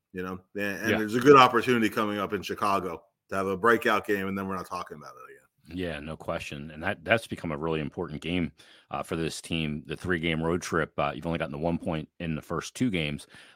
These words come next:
Speaker 2: uh, so you'll look to grab two against an inferior opponent in Chicago. Last thing, Bill, um, Sean Couturier was named the twentieth captain in franchise history. And, you know, in thinking about it, I, I thought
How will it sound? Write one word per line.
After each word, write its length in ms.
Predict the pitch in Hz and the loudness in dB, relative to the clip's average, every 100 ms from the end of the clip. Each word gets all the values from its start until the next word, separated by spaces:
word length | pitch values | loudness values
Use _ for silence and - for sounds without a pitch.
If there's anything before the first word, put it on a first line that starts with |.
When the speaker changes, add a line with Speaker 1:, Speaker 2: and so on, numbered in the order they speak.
| - | -12
Speaker 2:
uh, 100 | - 67 | -10 -4
so 140 | 90 | -2
you'll 140 | 76 | -2
look 100 | 80 | -2
to 100 | - | -6
grab 280 | - 78 71 | -2 -2 -2
two 340 | - 95 85 - | 0 2 4 0
against 340 | 82 80 71 82 | -4 -4 -4 -4
an 120 | 78 | -4
inferior 420 | 76 - 78 76 | -4 -4 -2 -2
opponent 360 | 67 92 80 73 | -2 -2 -2 -4
in 180 | 82 78 | -6 -6
Chicago. 420 | - 87 90 73 | 0 2 4 2
Last 260 | 78 151 - | 4 4 6
thing, 160 | 165 | 4
Bill, 260 | 95 95 - - - - 110 | 6 4 2 -10 -20 -2 6
um, 200 | 101 - | 6 6
Sean 220 | - 135 | 6 6
Couturier 500 | - 131 131 135 135 | 6 6 6 6 6
was 300 | 117 113 98 | 6 4 4
named 360 | 113 127 117 - | 4 4 2 -4
the 140 | 123 | -4
twentieth 380 | 107 131 135 127 | 2 4 4 2
captain 520 | - 139 - 117 73 - 101 | 0 0 2 -2 -4 -6 -4
in 180 | 92 | -4
franchise 560 | 80 92 80 - 80 78 | -2 -2 -2 0 -2 -2
history. 420 | 90 - 123 110 _ - - _ - - | -6 -2 -2 -2 _ -20 -20 _ -10 2
And, 260 | 113 120 143 | 4 4 0
you 60 | |
know, 100 | 143 | 0
in 60 | 127 | 2
thinking 360 | 196 214 208 | 0 0 2
about 280 | 123 98 90 | 4 6 6
it, 160 | 90 - _ _ - | 2 -4 _ _ 0
I, 100 | 120 - | 0 4
I 80 | 175 | 4
thought 320 | 185 117 | 8 6